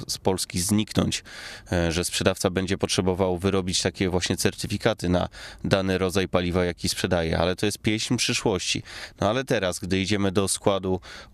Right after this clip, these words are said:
opałów albo kupujemy przez internet i ktoś nam dowozi ekogroszek choćby,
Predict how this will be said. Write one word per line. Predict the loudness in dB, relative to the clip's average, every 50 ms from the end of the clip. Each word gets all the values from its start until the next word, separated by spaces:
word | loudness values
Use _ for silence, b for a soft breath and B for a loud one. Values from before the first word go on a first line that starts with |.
| -6
opałów | -6 0 2 2 2 4 2 0 0 0
albo | 0 0 2 0 -2
kupujemy | -4 -4 0 2 2 2 4 2 0
przez | 0 0 0 0 2 2
internet | 0 2 2 2 0 2 0 -2 -2 -2
i | -4
ktoś | -2 -2 -2 0 2
nam | 0 0 2
dowozi | 2 2 4 4 2 2 0 0 -2 -4 -4 B B B B B B -20 -6 -2
ekogroszek | -2 -2 0 0 0 2 2 2 2 2 0 -2 -2
choćby, | -2 -2 -2 -2 0 0 0 0